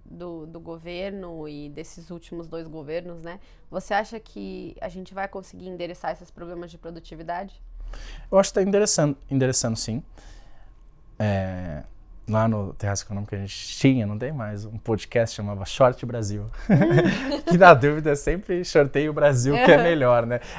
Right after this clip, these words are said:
Speaker 2: É triste, né? Mas tem um pouco de verdade. Se você tivesse shorteado, talvez você teria, em vários momentos, sem, "Ah, não, não sei o que vai acontecer, deixa eu shortear." Talvez você teria ganhado.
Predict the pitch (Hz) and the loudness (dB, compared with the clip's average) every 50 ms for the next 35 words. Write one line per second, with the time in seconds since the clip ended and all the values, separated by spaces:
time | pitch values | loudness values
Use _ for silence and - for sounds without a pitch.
0 | 135 - 135 135 - 156 156 180 180 - - 147 139 139 143 147 143 139 - - | 2 2 2 4 6 6 6 6 4 2 -4 -4 -4 -4 -4 -4 -6 -6 -6 -6
1 | 139 135 127 - 160 143 - 143 143 143 143 131 120 117 110 110 113 - - 127 | -8 -8 -6 -8 -8 -6 -4 -4 0 2 2 4 4 4 4 2 0 -4 -6 -8
2 | 123 - - 131 127 123 123 - - - 135 120 - - - 110 107 113 120 120 | -8 -6 -4 -2 -2 -2 -2 -2 0 0 0 0 0 2 4 4 4 4 2 -2
3 | - 120 113 107 107 - - 107 - 113 110 113 113 110 - - - - - - | -4 -6 -6 -6 -6 -6 -8 -8 -6 -4 -2 0 0 -2 -2 -6 -14 -20 -18 -8
4 | - 107 95 110 113 120 120 123 120 110 107 107 107 113 117 - - 117 113 117 | -6 4 8 8 8 10 8 4 2 2 2 0 0 -2 -2 -4 -4 -4 -4 -6
5 | 113 - - - 113 117 110 104 104 107 117 127 143 151 160 160 - - 156 - | -8 -8 -6 -2 -2 0 0 -2 -4 -4 -6 -6 -6 -8 -8 -4 0 0 0 4
6 | 139 123 117 - 120 110 - - 117 120 127 117 - 127 - - 120 113 - - | 6 4 4 4 0 -4 -4 -4 -6 -6 -6 -8 -10 -8 -8 -6 -8 -8 -4 -4
7 | 113 98 95 - - - - - - 101 98 110 110 117 117 120 123 127 120 - | -4 -4 -4 -6 -12 -18 -8 -4 -4 -2 -2 -4 -6 -6 -8 -8 -10 -8 -8 -4
8 | 117 120 120 117 127 120 101 95 98 98 | -4 -4 -2 -2 -2 -2 -2 -2 -4 -6